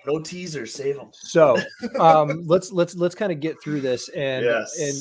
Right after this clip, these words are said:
Speaker 2: and, and it's really easy. Ten K and above range, you know, it, it, it, those are your guys. If you want, if you wanna plant
Speaker 1: Yes.
Speaker 2: your flag with one of them, you're gonna be, you're gonna kinda be top heavy on your lineup, and you're gonna have to go down digging for value plays
Speaker 1: Easy
Speaker 2: and
Speaker 1: enough
Speaker 2: for
Speaker 1: to do
Speaker 2: the
Speaker 1: this
Speaker 2: no-names.
Speaker 1: week, though.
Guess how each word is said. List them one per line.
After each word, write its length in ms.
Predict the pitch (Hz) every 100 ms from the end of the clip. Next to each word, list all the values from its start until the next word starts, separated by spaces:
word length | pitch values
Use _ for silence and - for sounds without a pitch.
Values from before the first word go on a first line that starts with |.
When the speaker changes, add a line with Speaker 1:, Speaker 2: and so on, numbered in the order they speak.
| 147
Speaker 2:
and, 60 | 151
and 80 | 143
it's 120 | 135
really 220 | 190 202
easy. 300 | 147 139 131
Ten 240 | - 151 151
K 160 | 151
and 80 | 123
above 300 | 113 120 113
range, 380 | 117 113 110 - _ _ _ _ -
you 160 | 131 123
know, 280 | 107 101 87 _ 139
it, 160 | 113 - - 160 _
it, 80 | - _ _ _ _ _ -
it, 420 | 123 - - 127
those 200 | 131 135
are 60 | 131
your 120 | 120
guys. 320 | 107 87 82
If 100 | 101
you 80 | 127
want, 180 | 131 139
if 140 | 139
you 80 | 147
wanna 100 | 165
plant 200 | 151 170
Speaker 1:
Yes. 40 |
Speaker 2:
your 80 | 151
flag 300 | - 139 127
with 160 | 127 -
one 100 | 131
of 80 | 123
them, 240 | 123 120
you're 140 | 120
gonna 160 | 123 123
be, 320 | 120 117 117 131
you're 100 | 131
gonna 120 | 120
kinda 240 | 127 135
be 80 | 135
top 300 | - 123 -
heavy 200 | 123 120
on 80 | 117
your 120 | 113
lineup, 300 | 107 110 104
and 60 | 110
you're 80 | 110
gonna 100 | 107
have 300 | - 139 -
to 60 |
go 100 | 120
down 280 | 110 110 107
digging 240 | 110 110 104
for 120 | 110
value 360 | 110 110 113
plays 460 | 107 120 110 110 - - - -
Speaker 1:
Easy 220 | 147 127
Speaker 2:
and 80 | 113
Speaker 1:
enough 120 | 113
Speaker 2:
for 120 | 120
Speaker 1:
to 60 | 110
do 120 | 110
Speaker 2:
the 80 | 117
Speaker 1:
this 120 | 110
Speaker 2:
no-names. 180 | 107 101
Speaker 1:
week, 60 | -
though. 280 | 92 98